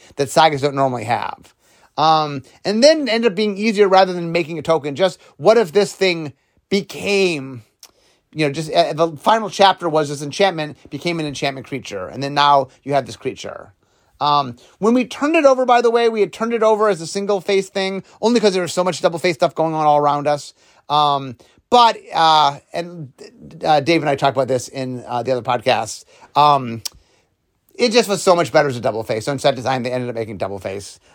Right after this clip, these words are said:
Um, I think when we handed over the document and the, the, the handoff document, I'm like, "We made a single face. You might wanna make double face. Set design, figure that out." Uh, and so they did. But that was a, a fun way to do something that was super flavorful.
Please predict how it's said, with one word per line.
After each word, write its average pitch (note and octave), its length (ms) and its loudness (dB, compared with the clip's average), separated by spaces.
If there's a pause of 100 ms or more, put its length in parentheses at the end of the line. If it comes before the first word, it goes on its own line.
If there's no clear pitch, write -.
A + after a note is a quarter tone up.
(100)
Um, A#2+ 300 0 (180)
I E3 80 4
think B3 140 4
when A#3+ 100 4
we G#3+ 80 6
handed F#3+ 320 2
over D#3+ 300 4
the C3+ 80 -4
document D3 440 0
and C3 120 -6
the, B2 260 -2
the, B2+ 100 -6
the B2 60 0
handoff C3+ 280 -2
document, A2+ 340 -2
I'm B2+ 100 -6
like, C#3+ 240 0 (300)
"We C#4+ 140 2
made D4+ 160 8
a C#4+ 60 -6
single C#4 280 4
face. C4 260 4
You F3 60 -8
might F#3+ 140 4
wanna A#3 160 2
make G#3 80 -2
double G3+ 200 0
face. F#3+ 320 0
Set F3+ 140 -2
design, D#3+ 260 -2
figure D3 180 -6
that A#2+ 140 -4
out." G#2 240 -6 (460)
Uh, C3 200 4
and C3+ 220 -4
so C3+ 100 -4
they B2 100 -2
did. G#2 220 -4
But F#3 220 0
that C4 200 4
was A#3+ 380 0 (300)
a, G#3 220 6
a G3 40 6
fun B3 400 2
way A3 160 4
to G3+ 100 2
do G3+ 120 -4
something G3 260 -4
that F#3 80 0
was D3 140 -8
super A3 400 -8
flavorful. E3+ 800 2